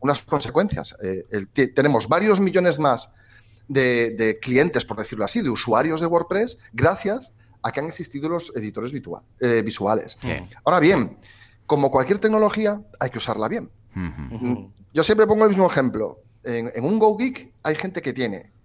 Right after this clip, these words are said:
Speaker 1: páginas web con medio millón de visitas.
Speaker 2: Fua, imagínate.
Speaker 1: Car-, cargando por debajo del segundo,
Speaker 2: Ujú.
Speaker 1: así como suena. Y también hay gente que tiene una web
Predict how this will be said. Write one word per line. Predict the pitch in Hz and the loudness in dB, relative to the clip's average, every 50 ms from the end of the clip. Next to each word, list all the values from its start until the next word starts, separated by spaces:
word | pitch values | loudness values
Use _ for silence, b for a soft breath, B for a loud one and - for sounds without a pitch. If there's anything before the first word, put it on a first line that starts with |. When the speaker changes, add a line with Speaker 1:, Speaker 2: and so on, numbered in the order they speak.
| _ _ _ | _ _ _
Speaker 1:
páginas | - 185 - 208 185 160 147 147 175 | -4 -2 -2 0 0 0 0 0 0
web | 185 190 185 | -2 -2 0
con | - 147 123 127 | 0 2 2 4
medio | 135 147 165 165 180 196 180 | 4 2 2 0 0 -2 -2
millón | 151 123 113 131 147 147 | 0 0 0 0 0 0
de | 135 117 | 0 -2
visitas. | 98 90 - - - - - - - - | -4 -6 -10 -14 -16 -16 -20 -20 -20 -18
Speaker 2:
Fua, | - - - - - - - | -12 -8 -8 -8 -8 -10 -14
imagínate. | - - - - 80 71 73 - 78 - - _ - _ | -18 -16 -14 -14 -14 -14 -14 -14 -16 -18 -20 _ -12 _
Speaker 1:
Car-, | - 135 131 127 127 - - - | -2 0 0 0 -2 -8 -6 -2
cargando | - 139 135 135 170 196 226 220 226 233 226 - - - - - - | 0 0 2 4 2 2 4 4 4 4 2 0 -6 -16 -20 -6 0
por | - 120 117 117 - - | 2 2 2 2 0 -4
debajo | 110 120 117 117 156 190 - - 220 220 | -2 0 2 4 4 2 2 2 2 2
del | 170 127 110 | 4 2 2
segundo, | - - 107 101 117 107 92 87 - - _ _ _ _ - | 0 -2 -2 -2 -2 -4 -4 -6 -10 -16 _ _ _ _ -8
Speaker 2:
Ujú. | 101 87 82 76 80 80 104 | -6 -6 -6 -6 -8 -8 -6
Speaker 1:
así | 110 104 - 127 120 | -6 -2 -2 -2 -2
como | - 110 107 110 | -2 -2 -2 0
suena. | - - 123 101 - - - - b b b b b b b b b b _ | 2 2 2 2 0 -4 -12 -20 b b b b b b b b b b _
Y | - 139 | -10 -8
también | - 98 101 113 127 131 139 | -6 -6 -2 -2 0 0 0
hay | 160 175 | 0 0
gente | - 233 247 226 226 240 285 - | 2 2 0 0 0 -4 -8 -6
que | - 131 | -6 -4
tiene | - 123 110 104 98 - | -2 -2 -2 -4 -6 -8
una | 120 113 107 113 143 | -8 -6 -4 -4 -2
web | 190 240 277 277 | -2 -2 -4 -2